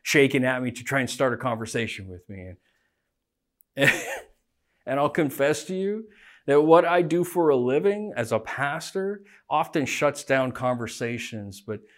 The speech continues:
and so I often lead with that. When they say, "Hey, what do you do for a living?" I'm like, "Well, I'm a pastor." And I'm thinking that's gonna shut down the conversation. But what I find is that it doesn't. In most cases, it doesn't.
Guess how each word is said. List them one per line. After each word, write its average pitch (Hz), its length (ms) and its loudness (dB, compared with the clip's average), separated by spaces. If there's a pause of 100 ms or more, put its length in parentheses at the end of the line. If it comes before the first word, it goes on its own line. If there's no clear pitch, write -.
(160)
and 135 120 0
so 139 180 4
I 151 140 6
often 147 400 2
lead 135 260 0
with 117 160 -4
that. 107 140 -2
When 113 120 -2
they 117 80 -4
say, 139 140 -6
"Hey, 220 200 4
what 220 120 0
do 220 60 2
you 226 160 2
do 226 200 0
for 220 180 -2
a 190 80 0
living?" 196 300 4
I'm 135 80 -4
like, 170 140 0
"Well, 175 140 -2
I'm 170 160 -2
a 147 40 -6
pastor." 165 520 -4
And 127 80 -2
I'm 127 100 -2
thinking 185 340 -4
that's 156 180 -8
gonna 156 160 -2
shut 160 220 -4
down 151 160 -4
the 151 60 -10
conversation. 139 720 -8
But 127 120 -6
what 135 140 -6
I 120 60 -10
find 156 300 -8
is 127 100 -8
that 127 100 -8
it 113 140 -14
doesn't. 113 400 -10 (2000)
In 156 160 4
most 165 260 6
cases, 139 380 0
it 113 120 -4
doesn't. 120 420 0